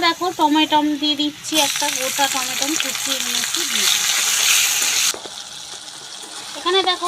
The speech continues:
পেঁয়াজ আর টমেটোটা ভালো করে ভাজা হয়ে গেছে, আর আমি এখানে পরিমাণ মতন নুন দিয়ে দিচ্ছি।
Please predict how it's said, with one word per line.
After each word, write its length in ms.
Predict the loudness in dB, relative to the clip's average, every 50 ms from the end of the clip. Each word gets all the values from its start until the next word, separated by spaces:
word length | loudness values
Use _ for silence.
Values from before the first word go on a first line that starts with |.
| -2 -2
পেঁয়াজ 320 | -2 2 4 4 4 4 4 0
আর 60 | 0 2
টমেটোটা 580 | 0 0 0 0 0 0 -2 -2 0 2 2 2 2 4 2
ভালো 180 | 0 0 0 -4 -2
করে 160 | -2 -2 -2 0 2
ভাজা 240 | 2 2 2 0 0 0 0
হয়ে 180 | 0 -2 -2 -4
গেছে, 320 | -6 -6 -6 -8 -10 -10 -10 -10 -10 -12 -12 -12 -12 -12 -12 -10 -6 -2
আর 80 | 2 2 2
আমি 140 | 2 2 -2 -4 -2
এখানে 240 | -2 -2 -2 -2 -4 -4 -4
পরিমাণ 360 | -4 -4 -4 -6 -6 -8 -8 -6 -6
মতন 260 | -6 -6 -4 -4 -4 -4 -4
নুন 160 | -4 -6 -8 -8 -8 -8
দিয়ে 160 | -6 -6 -8 -8 -8
দিচ্ছি। 400 | -10 -10 -10 -10 -10 -10 -8